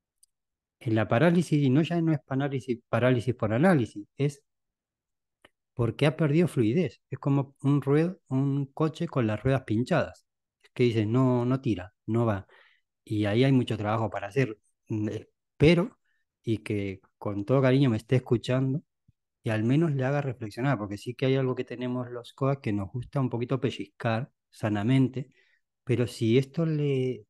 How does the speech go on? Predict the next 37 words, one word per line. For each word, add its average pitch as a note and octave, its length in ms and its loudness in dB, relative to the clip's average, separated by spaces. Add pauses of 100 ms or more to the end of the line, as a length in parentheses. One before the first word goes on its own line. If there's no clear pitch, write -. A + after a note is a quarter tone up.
(140)
le A2+ 200 -2
hace B2+ 240 -2
reaccionar B2+ 760 -2
o G#2+ 120 -4
te G#2 160 -4
hace A2+ 240 -4
reaccionar B2+ 500 -6
porque A2 180 -10
estás - 260 -16
en A2 80 -6
una A2 120 -4
situación A2+ 500 -6
similar, B2 520 -6 (760)
pues G#2 640 -4 (140)
bienvenido G2 560 2
sea. C3+ 360 0
Esa A#2 240 -6
es B2 60 -2
la C3+ 40 0
intención G#2+ 520 -4
del G#2 140 -8
podcast, C3 500 -4 (100)
esta A2 220 -8
es G#2 60 -4
la - 20 -6
intención G2+ 400 -6
de, G2+ 260 -4
de G#2 140 -6
este A2 200 -8
contenido. G2 640 -10 (920)
Luego C3+ 200 4
también D3 240 6
me D3 60 6
encontré C3+ 360 0
con C3+ 140 2
otra B2+ 320 -10
chica B2+ 500 -4